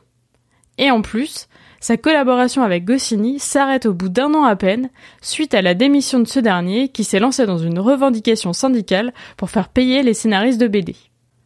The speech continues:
Par solidarité, Sampé démissionne également, et c'est la fin de Nicolas en bande dessinée. Heureusement, en mille neuf cent cinquante-neuf,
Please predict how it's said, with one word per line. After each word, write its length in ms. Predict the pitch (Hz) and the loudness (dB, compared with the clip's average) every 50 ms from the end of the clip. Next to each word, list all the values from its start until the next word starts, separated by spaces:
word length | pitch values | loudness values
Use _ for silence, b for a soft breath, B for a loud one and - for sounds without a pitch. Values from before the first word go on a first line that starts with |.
| _ _ _ _ _ _ | _ _ _ _ _ _
Par 140 | - 185 180 | -4 -4 -2
solidarité, 720 | - 254 254 247 254 240 240 233 233 226 220 233 214 202 | 0 0 2 2 2 2 2 2 2 2 2 2 0 0
Sampé 380 | 202 - 285 269 254 - 269 240 | 0 0 0 0 2 2 2 2
démissionne 500 | 220 233 226 226 220 - 233 202 190 - - | 4 2 2 2 0 0 0 -2 0 0 -2
également, 500 | 269 233 233 190 175 170 165 180 - - _ _ _ _ _ - | 0 2 2 2 0 0 -4 -6 -10 -12 _ _ _ _ _ -2
et 100 | - 277 | 0 0
c'est 160 | 254 - 247 | 0 2 0
la 100 | 196 180 | 0 0
fin 200 | 180 - 220 226 | 0 0 2 2
de 60 | 247 | 2
Nicolas 420 | 233 202 - 196 180 180 180 214 - - | 2 0 0 0 0 0 0 0 -2 -2
en 120 | 226 233 | -2 0
bande 220 | 220 220 220 220 | 0 2 2 2
dessinée. 400 | 208 214 202 - 185 160 147 - _ _ _ _ _ _ _ _ _ _ _ _ _ _ _ _ _ _ _ _ _ - | 0 0 -2 -2 -4 -6 -6 -8 _ _ _ _ _ _ _ _ _ _ _ _ _ _ _ _ _ _ _ _ _ 0
Heureusement, 640 | 294 302 277 226 202 185 190 196 208 247 311 339 330 | 2 4 4 4 2 2 2 2 2 2 0 0 0
en 80 | 294 | 0
mille 140 | 240 214 202 | 0 2 2
neuf 140 | 208 214 - | 2 2 0
cent 100 | - 285 | 0 -2
cinquante-neuf, 640 | - - 233 - 180 180 190 226 269 285 - - - | 0 0 -2 0 -2 -2 -2 -4 -4 -6 -8 -14 -20